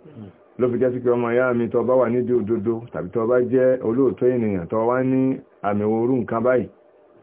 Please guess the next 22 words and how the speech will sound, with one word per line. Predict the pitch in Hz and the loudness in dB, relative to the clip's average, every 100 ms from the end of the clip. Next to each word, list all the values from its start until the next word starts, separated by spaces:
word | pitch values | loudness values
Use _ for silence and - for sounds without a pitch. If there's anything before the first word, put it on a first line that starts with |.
| _ _ _ _ _ - | _ _ _ _ _ -4
má | 117 | 0
bẹ̀rù | 123 123 113 120 | 4 4 4 -2
o. | - _ _ _ - - - - - 95 | -4 _ _ _ -20 -20 -20 -20 -16 -4
Kò | 107 101 | -2 -2
dúró | 92 120 123 | 0 4 4
rẹ | 107 107 | 4 2
lórí | 117 113 | 2 0
òdodo | 98 101 104 | -2 -4 -2
tó | 113 101 | 0 2
wà. | - - - | 0 -6 -8
Ìjọ | 101 123 | 2 2
tó | 127 131 | 4 2
bá | 117 | 2
jáde | 95 120 117 110 | 2 2 2 2
báyìí, | 120 107 - _ _ _ _ _ _ - | 2 0 -4 _ _ _ _ _ _ -4
ayé | 107 120 | 0 2
ó | 127 | 2
máa | 113 110 | 0 0
wò | 95 101 | 0 -2
ó | |
pé, | 104 117 | 0 -2
"Àà, | 98 107 | -2 -6